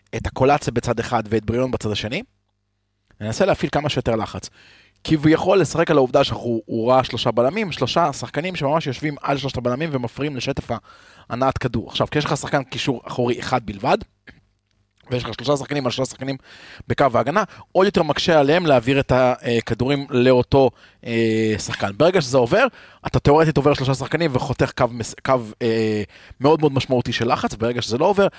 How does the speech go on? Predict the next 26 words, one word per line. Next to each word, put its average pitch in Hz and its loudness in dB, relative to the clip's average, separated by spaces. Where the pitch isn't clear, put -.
אז 104 -6
אתה 123 2
יוצא 123 2
למתפרצות. 110 -4
עכשיו, - 0
עם 240 0
האדום, 135 2
מה 131 0
שהוא, 117 -2
רן 147 0
בן 165 0
שמעון 147 -2
ניסה 135 -4
עוד 214 2
יותר 220 2
לעשות, 139 2
הוא 117 0
גם 123 -2
ניסה 117 -4
לדחוף 151 -2
את 104 0
ז-, 104 -4
את, - -4
אה, 107 0
זוהר 127 2
זסנו 113 -4